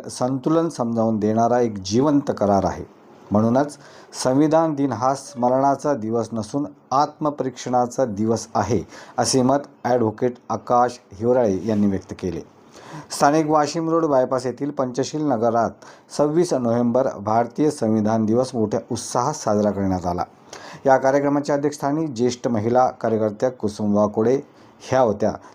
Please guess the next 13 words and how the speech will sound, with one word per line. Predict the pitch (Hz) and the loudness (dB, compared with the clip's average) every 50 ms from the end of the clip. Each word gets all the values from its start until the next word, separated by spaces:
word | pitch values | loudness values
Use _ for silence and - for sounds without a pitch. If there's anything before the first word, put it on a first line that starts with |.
| _ _ | _ _
तर | 123 120 123 131 131 - - - - - | 0 0 0 0 -2 -6 -12 -20 -6 0
यावेळी | 117 123 127 127 131 139 117 95 92 - - _ - - - - _ _ - | 4 4 6 6 6 4 2 2 -2 -4 -10 _ -20 -20 -20 -20 _ _ -2
दरम्यान | 117 120 135 143 143 143 135 | 0 2 4 2 2 2 2
भारतीय | 117 120 120 120 120 - 156 143 | 0 0 0 -2 -2 -4 -4 -2
सैन्य | - 147 139 143 143 | -2 -2 0 0 0
दलात | 123 127 131 139 139 | 0 0 0 0 0
भरती | 123 104 107 117 117 113 - 147 | -2 -2 -2 -4 -2 -2 0 0
झालेल्या | 131 120 127 127 123 127 135 139 - - | 0 2 2 2 4 4 2 2 0 -2
वैभव | 113 113 117 120 123 120 117 131 135 135 | -2 0 2 2 4 4 2 2 0 0
शिरसाट | 131 - 135 131 123 123 - 143 113 90 90 - - 107 | 0 0 -2 -2 -2 0 0 0 0 0 -2 -8 -10 -6
व | 113 117 | -2 -2
जयदीप | 113 104 113 123 123 123 123 127 147 147 143 - - - | -2 2 2 4 4 4 2 2 0 0 0 -4 -12 -14
बाबळे | 90 92 98 117 123 127 127 131 123 101 | -10 0 2 4 4 4 4 4 2 0